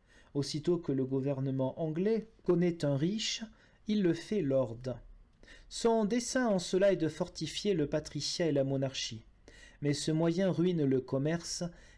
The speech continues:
et s'il se trouve quelques hommes de courage dans la Chambre des communes, elle abolira peut-être bientôt celle des pairs et le trône, aidés par la misère publique et le ressentiment du commerce.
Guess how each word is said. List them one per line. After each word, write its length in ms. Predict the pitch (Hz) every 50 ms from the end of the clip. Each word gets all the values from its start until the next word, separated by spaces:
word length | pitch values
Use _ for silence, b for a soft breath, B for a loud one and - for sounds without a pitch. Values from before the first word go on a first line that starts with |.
| B B 151
et 60 | 147
s'il 240 | 143 - - 175 165
se 120 | - -
trouve 440 | 147 147 - - 226 233 202 147 139
quelques 500 | - - 165 151 - - 139 135 127 135
hommes 200 | 165 165 151 139
de 100 | 127 127
courage 640 | 117 - - 180 - 135 135 147 170 185 180 - B B B B B -
dans 160 | 139 139 143
la 100 | 143 143
Chambre 400 | 139 - - 185 180 160 131 131
des 140 | 123 127 123
communes, 520 | - - 131 127 123 123 131 147 165 185 185 B B B B B B -
elle 160 | 165 165 190
abolira 460 | 202 180 196 202 180 190 185 180 175
peut-être 500 | 175 - 160 156 165 165 165 - - 139
bientôt 460 | 135 123 131 127 123 - - 196 202
celle 420 | 180 - - - 165 147 139 131 127
des 160 | 123 127 123
pairs 400 | 127 - 156 160 170 170 170 - -
et 100 | 143 135
le 140 | 127 123 120
trône, 520 | - - - 151 160 170 180 185 - B B B B B B B B -
aidés 260 | 226 220 170 190 202
par 240 | 196 202 180 156 147
la 120 | 143 143
misère 460 | 139 147 147 143 127 135 147 143 135 -
publique 600 | - 160 147 127 117 113 123 - - - - 131 b b b b b b b b -
et 80 | 151
le 120 | 147 147 143
ressentiment 720 | 135 147 165 165 - 180 170 165 - - 135 143 151 151
du 140 | 135 131 123
commerce. 560 | - 127 120 120 117 113 - - - -